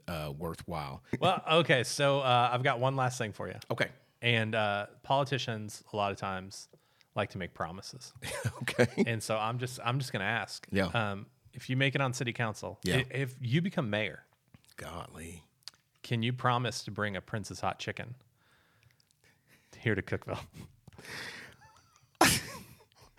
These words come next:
Speaker 2: Do you have that kind of power?
Speaker 1: I do not.
Speaker 2: Okay.
Speaker 1: <laughs> I do not. What I can do, I,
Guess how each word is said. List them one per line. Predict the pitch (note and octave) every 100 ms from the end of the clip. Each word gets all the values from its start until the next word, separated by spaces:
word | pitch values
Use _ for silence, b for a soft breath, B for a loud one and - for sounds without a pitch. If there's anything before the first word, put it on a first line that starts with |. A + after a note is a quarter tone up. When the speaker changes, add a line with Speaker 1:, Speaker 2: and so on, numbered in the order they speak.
| - A#2
Speaker 2:
Do | C#3
you |
have | B2
that | A#2
kind | C3 A2+
of | A#2+
power? | A#2 B2 C3
Speaker 1:
I |
do | A#2+ C#3
not. | C3 B2+ A#2 F#2+ - F3+
Speaker 2:
Okay. | - -
Speaker 1:
<laughs> |
I | D4 G#3+ C#4 A#3+
do | C3+
not. | C3 A2 - B C#4 -
What | C3+ D3
I | C#3
can | B2 F3 G#3 C4+
do, | C#3+ B2 A#2 C#3 C3
I, | A#2+